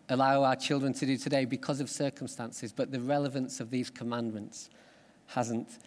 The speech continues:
changed. Don't allow the accuser of God's family to condemn you. Rather, let's ensure that we don't succumb to the death that comes from worldly sorrow,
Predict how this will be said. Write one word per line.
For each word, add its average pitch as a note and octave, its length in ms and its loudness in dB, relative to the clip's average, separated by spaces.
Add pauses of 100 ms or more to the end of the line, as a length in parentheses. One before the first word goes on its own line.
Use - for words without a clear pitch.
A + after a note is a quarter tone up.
(280)
changed. G#2 640 -8 (680)
Don't F#3 260 4
allow C#3+ 580 4 (600)
the C3 140 2
accuser B2+ 680 2
of A#2 140 -6
God's A#2 260 0
family A2+ 440 0 (840)
to C3 120 -4
condemn A2 380 0
you. G#2 200 -6 (1000)
Rather, C#3 320 4
let's - 560 -2
ensure A#2 600 -4 (1800)
that C3 120 -2
we C3 140 -2
don't D3+ 280 4
succumb C3 600 0 (880)
to - 120 -4
the A#2+ 140 -2
death A#2+ 480 0
that - 160 -6
comes A2+ 400 -4
from A#2 220 -2
worldly A#2 360 0
sorrow, G#2+ 380 -6